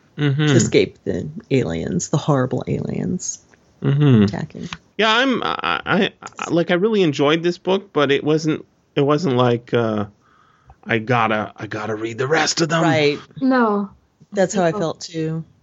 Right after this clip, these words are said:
Speaker 3: But there was some interesting, um, like, he had some interesting things to say. Like, you know how, um, we, we, when they talk about the, the, uh, the process of an, of, of a human embryo,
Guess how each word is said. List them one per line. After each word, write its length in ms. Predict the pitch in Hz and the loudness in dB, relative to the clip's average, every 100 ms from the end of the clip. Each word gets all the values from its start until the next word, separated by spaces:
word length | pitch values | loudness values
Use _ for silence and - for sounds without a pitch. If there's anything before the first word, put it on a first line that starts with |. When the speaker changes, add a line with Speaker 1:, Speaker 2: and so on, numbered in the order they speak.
| _ | _
Speaker 3:
But 120 | 262 247 | 0 2
there 160 | 349 | 2
was 160 | 392 381 | 2 0
some 180 | - 339 | -2 0
interesting, 840 | 339 359 330 - 311 285 247 240 | 0 0 -2 0 2 2 0 0
um, 540 | 214 202 196 185 190 - | 2 4 2 0 -4 -8
like, 180 | - 233 | -2 0
he 140 | 233 269 | 2 0
had 280 | 320 339 | 2 0
some 200 | - 277 | 0 2
interesting 500 | 262 247 254 - 247 | 2 2 -2 2 0
things 360 | 220 247 226 226 | 2 2 2 0
to 100 | 233 | -4
say. 320 | - 226 208 | 0 0 2
Like, 260 | 208 196 - - - - _ | 2 0 -6 -20 -20 -20 _
you 100 | 277 | 0
know 240 | 294 311 | 2 0
how, 520 | 285 294 262 254 233 - _ | 0 0 2 0 -2 -8 _
um, 520 | 220 220 214 196 208 _ _ - _ _ | -2 0 2 0 -4 _ _ -20 _ _
we, 200 | 233 226 | -2 0
we, 280 | 233 240 247 | 0 0 0
when 240 | 240 247 | 0 0
they 100 | 240 | 0
talk 280 | 240 269 277 | 0 -2 0
about 440 | 277 254 240 226 - _ - | 0 2 0 -2 -10 _ -6
the, 420 | 202 214 208 208 _ | -2 0 -2 -6 _
the, 400 | 196 208 202 202 | -2 0 2 0
uh, 360 | 185 180 185 - _ _ _ _ _ _ _ _ | -2 -4 -4 -6 _ _ _ _ _ _ _ _
the 120 | 202 202 | -4 -4
process 520 | - 262 247 240 233 | 0 0 2 0 0
of 100 | 202 | 0
an, 160 | 208 214 | -2 -2
of, 140 | 190 | -6
of 280 | 196 208 214 | 0 0 0
a 60 | 196 | -2
human 360 | 196 269 247 | -2 2 2
embryo, 600 | 202 214 220 196 135 170 | 2 0 2 0 0 -4